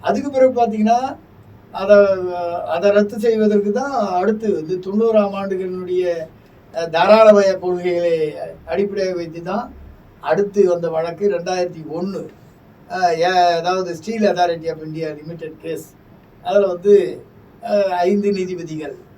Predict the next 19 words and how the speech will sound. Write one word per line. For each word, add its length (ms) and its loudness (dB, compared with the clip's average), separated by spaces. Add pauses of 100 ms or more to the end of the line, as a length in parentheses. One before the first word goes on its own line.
(360)
அஹ், 300 -4
அதை 280 -2
காலி 220 4
பண்ணாங்க. 400 -8
ஏர் 180 -2
சர்ச்சரி 420 -10
கார்பரேஷனுடைய 720 -10 (380)
நீதிமன்ற 540 -12 (100)
தீர்ப்பை 380 -16
காலி 180 -12
பண்ணாங்க. 360 -18 (580)
ஆட்டோமேட்டிக் 600 2
அப்சார்ப்ஷன், 600 -2 (300)
அதாவது 520 -2
வேலை 340 0
செய்-, 260 -4
ஒப்பந்த 300 -2
தொழிலாளியாகவே 920 -2
வந்தால் 560 -6